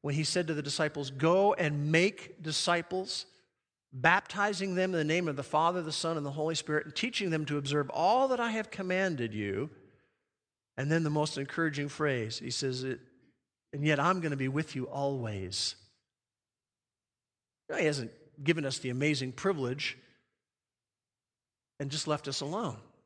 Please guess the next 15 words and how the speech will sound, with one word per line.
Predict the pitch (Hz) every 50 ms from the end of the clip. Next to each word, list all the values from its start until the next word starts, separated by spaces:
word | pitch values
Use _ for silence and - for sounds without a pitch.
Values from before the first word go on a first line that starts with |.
| _ _ _
Through | - 160 147
the | 156
Holy | 156 175 185 180 175
Spirit, | 160 - - - 180 151 131 127 - - - - -
he | - 170 165
is | 156 143 131
there | 139 135 131 127 131 120 - - - - -
to | - 139 131 123
empower | 117 123 - - - 165 156 139 131 117 110 104 113 120 - - - - _ _ _ -
us | 135 120 107 113 - - - - - - - - _ -
in | - 131
a | 131
mighty, | 123 131 135 135 143 139 135 120 120 120 117 117 - - - _ _
mighty | - 135 135 139 139 135 135 120 117 110 104 107 113 - - _ - _ _ _ _ _ _ _ -
way. | 110 113 123 120 113 101 101 -